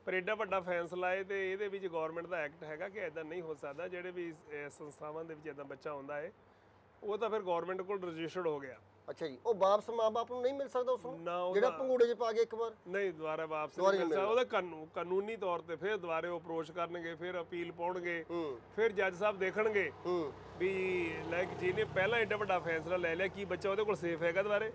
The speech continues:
Speaker 2: ਹਾਂ।
Speaker 1: ਗੱਲ ਤਾਂ ਬੱਚੇ ਦੀ ਸੇਫਟੀ ਦੀ ਹੈ ਨਾ। ਸਮਾਜ ਦੇ
Speaker 2: ਹੂੰ।
Speaker 1: ਵਿੱਚ ਤਾਂ ਅੱਜ ਗਿਰਾਵਟ ਇੰਨੀ ਆ ਗਈ
Speaker 2: ਹੂੰ।
Speaker 1: ਕਈ ਤਾਂ ਮਤਲਬ ਬੱਚਿਆਂ ਨੂੰ ਵੀ ਵੇਚਣ ਤੱਕ ਚਲੇ ਗਏ ਆ ਸਮਾਜ
Speaker 2: ਬਿਲਕੁਲ,
Speaker 1: ਦੇ ਵਿੱਚ।
Speaker 2: ਬਿਲਕੁਲ, ਬਿਲਕੁਲ।
Speaker 1: ਤੇ ਇਸ ਕਰਕੇ ਮੈਨੂੰ ਲੱਗਦਾ ਬੱਚੇ ਨੂੰ ਜਿਹੜਾ, ਅਹ, ਕ੍ਰੈਡਲ 'ਚ ਕੋਈ ਪਾ ਗਿਆ,
Speaker 2: ਹੂੰ।
Speaker 1: ਜਿਹਨੇ ਲਵਾਰਸ ਕਰਤਾ ਬੱਚੇ ਨੂੰ, ਛੋਟੇ ਜਿਹੇ ਬੱਚੇ ਨੂੰ ਇੱਕ,
Speaker 2: ਹੂੰ।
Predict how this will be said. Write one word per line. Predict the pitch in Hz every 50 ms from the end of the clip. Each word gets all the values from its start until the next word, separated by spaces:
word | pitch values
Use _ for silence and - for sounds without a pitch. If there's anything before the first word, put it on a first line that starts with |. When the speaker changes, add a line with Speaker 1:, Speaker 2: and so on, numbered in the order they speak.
| -
Speaker 2:
ਹਾਂ। | 143 143 143 131 123 113 107 101 95 - - -
Speaker 1:
ਗੱਲ | 160 160 165
ਤਾਂ | 175 202
ਬੱਚੇ | 185 185 175 196 196
ਦੀ | 208 190
ਸੇਫਟੀ | 156 175 170 165 - 202 202
ਦੀ | 185 180 160
ਹੈ | 147
ਨਾ। | 175 196
ਸਮਾਜ | - - 165 160 160 165 151
ਦੇ | - 196
Speaker 2:
ਹੂੰ। | 180
Speaker 1:
ਵਿੱਚ | 190 190 190
ਤਾਂ | 196 208 202 202 190 185
ਅੱਜ | 180 175 190
ਗਿਰਾਵਟ | 175 175 156 156 160 175 180 185
ਇੰਨੀ | 180 175 180 185 190
ਆ | 185 180
ਗਈ | 175 160 151 - - - -
Speaker 2:
ਹੂੰ। | 160 151 131 117 107 - - - 175
Speaker 1:
ਕਈ | 165 170
ਤਾਂ | 165 202 190 185 175 170 156
ਮਤਲਬ | 147 135 131 135 143 156 156 156 151 143 131 120 113 - -
ਬੱਚਿਆਂ | 135 127 - 175 170 170
ਨੂੰ | 185 185
ਵੀ | 190
ਵੇਚਣ | 170 175 160 - 185 185
ਤੱਕ | 180 180 160
ਚਲੇ | 160 180 185 180 180
ਗਏ | 170 185 180
ਆ | 180
ਸਮਾਜ | 151 147 160
Speaker 2:
ਬਿਲਕੁਲ, | 170 170 151
Speaker 1:
ਦੇ | - -
ਵਿੱਚ। | - 170 -
Speaker 2:
ਬਿਲਕੁਲ, | 135 123 117 113
ਬਿਲਕੁਲ। | - - - - - - -
Speaker 1:
ਤੇ | 202
ਇਸ | 202 190
ਕਰਕੇ | 233 226 220 208 220 220
ਮੈਨੂੰ | 208 208 196
ਲੱਗਦਾ | 202 196 208
ਬੱਚੇ | 190 190 165 - 214 196
ਨੂੰ | 196 196 190
ਜਿਹੜਾ, | 185 190 196 208 202 196 190
ਅਹ, | 190 - - - 143 147 151 156
ਕ੍ਰੈਡਲ | 156 156 175 165 156 160 160 180 185 185
'ਚ | 180 196 190 190 185 180
ਕੋਈ | 185 180 175 -
ਪਾ | - 160 156 156 170
ਗਿਆ, | 185 190 175 151 123 - - - 156
Speaker 2:
ਹੂੰ। | 156 151 135 117 104 - - - 170
Speaker 1:
ਜਿਹਨੇ | 165 196 220 233
ਲਵਾਰਸ | 220 196 180 170 170 180 185 - 185
ਕਰਤਾ | - 202 190 185 196 214
ਬੱਚੇ | 190 185 160 170 170 160
ਨੂੰ, | 156 147
ਛੋਟੇ | - - 247 349 359 339
ਜਿਹੇ | 262 233
ਬੱਚੇ | 180 180 160 - 170 156
ਨੂੰ | 147 151 147
ਇੱਕ, | 151
Speaker 2:
ਹੂੰ। | 170 175 156 147 139 131 120 117 110 107